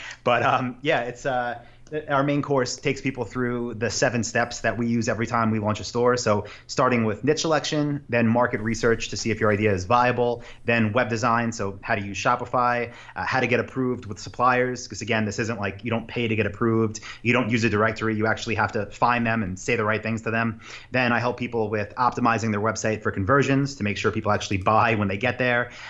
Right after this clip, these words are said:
Uh, then we have a whole module on traffic, so how to use things like Google product listing ads, how to do basic on-site S E O, how to form relationships with niche-related blogs and other people that can send you traffic.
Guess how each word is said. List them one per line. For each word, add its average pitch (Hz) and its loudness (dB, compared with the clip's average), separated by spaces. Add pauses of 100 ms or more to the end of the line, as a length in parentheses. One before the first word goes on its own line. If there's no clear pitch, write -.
(120)
Uh, 104 -2
then 127 4
we 117 -2
have 113 0
a 101 -8
whole 113 0
module 110 0
on 95 -6
traffic, 120 -2
so 104 -2 (180)
how 123 0
to 117 0
use 113 -2
things 113 -2
like 104 -2
Google 113 0
product 110 0
listing 139 2
ads, 127 2
how 120 -2
to 113 0
do 113 -2 (140)
basic 120 0
on-site 113 2
S - -4
E 110 -2
O, 107 0 (220)
how 120 0
to 117 2
form 120 0
relationships 113 -4
with 107 -6
niche-related 110 0
blogs 117 2
and 98 -2
other 107 -2
people 107 -4
that 104 0
can - -12
send 104 0
you 87 -4
traffic. 127 2